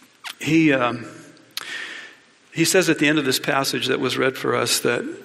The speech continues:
uh, "I'm a prisoner, I'm a slave, and who can rescue me from this imprisonment, this slavery?"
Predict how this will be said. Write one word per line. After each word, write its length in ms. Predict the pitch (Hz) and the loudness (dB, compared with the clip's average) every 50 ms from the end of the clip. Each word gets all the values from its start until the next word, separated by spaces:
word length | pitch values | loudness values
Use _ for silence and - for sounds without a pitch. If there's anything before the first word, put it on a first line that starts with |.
| - - - - - - - - - | -20 -20 -20 -20 -20 -20 -20 -20 -14
uh, 340 | - 143 139 131 131 127 135 - | -10 -8 -6 -6 -6 -6 -6 -4
"I'm 140 | - 147 156 | -2 0 0
a 60 | 147 | 0
prisoner, 540 | 147 - - 180 208 214 208 165 123 113 117 | 2 2 4 4 4 4 4 2 2 2 2
I'm 100 | 120 135 | 0 0
a 60 | 127 | 0
slave, 560 | - - - 151 160 180 190 160 123 117 - | 0 0 2 2 4 4 6 4 4 2 0
and 100 | 120 123 | -4 0
who 140 | 120 - 285 | 2 2 4
can 180 | - - 233 196 | 4 4 4 4
rescue 540 | 170 190 233 254 240 - - 240 226 202 | 4 6 6 6 4 4 4 4 4 6
me 300 | 180 160 156 135 127 120 | 6 6 4 4 2 0
from 420 | 113 - - 151 156 156 147 139 127 | -2 -4 -2 0 2 2 2 2 4
this 520 | 143 143 131 123 - - - - - - - - - - - - - - - - - - - _ _ - 226 | 4 4 4 4 2 0 0 0 -2 -2 -6 -10 -16 -18 -18 -20 -20 -20 -20 -20 -20 -20 -20 _ _ -6 -4
imprisonment, 800 | 143 135 - 233 262 - 135 104 104 107 - - - - - - | -4 -2 0 0 0 0 -2 -4 -4 -8 -10 -14 -18 -20 -6 -2
this 100 | 131 127 | -2 0
slavery?" 540 | - - 139 143 156 143 127 - - - | 2 2 2 2 2 0 0 -4 -6 -6